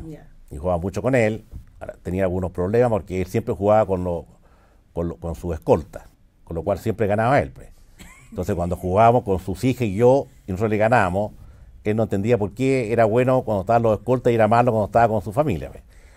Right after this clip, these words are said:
Speaker 2: Hubo que explicarle, hubo que explicarle.
Speaker 1: Y se decían, ¿eran pachoteros entre ustedes?
Speaker 2: Sí, sí, no, sí,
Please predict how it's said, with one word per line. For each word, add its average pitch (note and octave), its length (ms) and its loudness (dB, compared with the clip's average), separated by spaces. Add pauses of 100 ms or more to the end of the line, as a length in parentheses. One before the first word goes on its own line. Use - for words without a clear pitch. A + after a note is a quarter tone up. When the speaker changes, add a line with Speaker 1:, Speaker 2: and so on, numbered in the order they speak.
(160)
Speaker 2:
Hubo B2 140 2
que A#2+ 60 2
explicarle, G2 520 0 (600)
hubo A2+ 160 0
que G2+ 60 2
explicarle. C#2+ 440 -6 (560)
Speaker 1:
Y F3+ 160 -6 (160)
se - 200 -6
decían, F#3+ 640 -2 (680)
¿eran D#4 260 6
pachoteros A#3+ 680 2
entre B3+ 200 -6
ustedes? - 380 0
Speaker 2:
Sí, F2 80 -6
sí, D#2+ 60 -8
no, D#2+ 160 -8
sí, - 100 -16